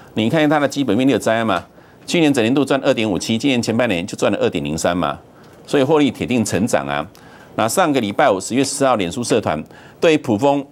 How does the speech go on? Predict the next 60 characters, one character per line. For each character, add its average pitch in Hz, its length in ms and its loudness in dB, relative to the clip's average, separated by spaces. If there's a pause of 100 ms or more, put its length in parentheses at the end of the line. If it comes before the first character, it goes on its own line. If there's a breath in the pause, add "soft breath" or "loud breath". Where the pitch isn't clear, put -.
(140)
接 143 140 2
下 156 80 4
来 123 80 4
进 143 160 0
入 127 80 2
第 131 180 0
四 117 140 -4
季 123 140 0
旺 120 180 0
季 110 260 -2 (160)
也 98 160 0
做 160 160 0
了 123 60 4
详 104 300 -2
细 139 200 -2
的 92 160 0 (120)
分 101 180 0
析 87 260 -2
嘛。 71 280 -4 (420 loud breath)
所 247 140 2
以 202 80 4
普 135 200 0
丰 180 240 2
上 185 160 0
礼 135 120 0
拜 151 200 2
五 107 60 0
买 95 160 -2
在 131 100 0
四 123 200 -4
十 101 120 -2
一， 95 200 0 (1200 loud breath)
这 165 100 4
礼 127 100 2
拜 135 200 2
一 147 40 -2
大 143 200 0
盘 104 160 -2
虽 131 100 0
然 113 100 0
盘 98 140 -2
中 110 140 -2
跌 101 100 0
了 95 80 0
九 78 160 -2
十 - 100 -10
点， 73 240 -4 (720 loud breath)
它 147 160 0
大 151 220 0
涨 101 120 -4
了 87 60 -4
八 110 180 0
点 87 140 -6
三 85 220 -4
趴。 78 280 -2 (1500)
四 160 120 2
十 139 120 4
一 151 100 4
买 117 160 4
的， 92 180 2